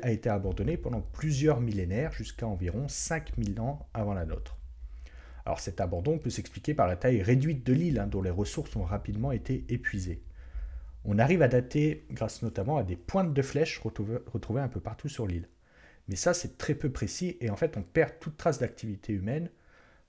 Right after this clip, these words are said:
à envi-, d'environ cent ans avant notre ère jusqu'au premier contact avec les Européens.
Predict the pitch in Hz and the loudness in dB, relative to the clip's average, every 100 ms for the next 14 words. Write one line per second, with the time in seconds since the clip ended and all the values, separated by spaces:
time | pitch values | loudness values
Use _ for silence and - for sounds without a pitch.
0 | _ _ _ - _ - _ - 117 139 | _ _ _ -20 _ -20 _ 0 4 6
1 | 131 131 127 143 147 147 160 - - 165 | 4 2 2 2 4 6 4 0 0 0
2 | 156 165 139 101 95 92 - 165 135 113 | 2 4 4 2 0 -2 2 2 2 -2
3 | 127 127 107 120 143 135 113 - - 107 | -4 -2 -2 0 -2 -2 -4 -4 -2 -2
4 | 92 98 92 117 131 101 82 | -2 -4 -2 0 0 -2 -4